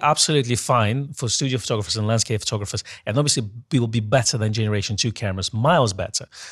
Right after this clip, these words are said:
So, but the, what we, when we say slow is obviously it's, uh, the, it's a different, it's non-static sensor. So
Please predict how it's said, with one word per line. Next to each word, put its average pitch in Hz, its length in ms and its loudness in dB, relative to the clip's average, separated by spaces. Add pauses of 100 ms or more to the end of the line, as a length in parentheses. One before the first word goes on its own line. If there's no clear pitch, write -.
(220)
So, 117 400 4
but 139 400 4
the, 131 60 0
what 123 260 -2
we, 123 100 0
when 127 160 2
we 123 60 2
say 175 200 4
slow 143 280 6
is 113 120 4
obviously 110 440 2
it's, - 340 2
uh, 110 400 2
the, 120 120 -2 (120)
it's 113 140 -2
a 123 40 2
different, 127 360 2
it's - 80 2
non-static 127 400 2
sensor. 104 340 0
So 107 380 2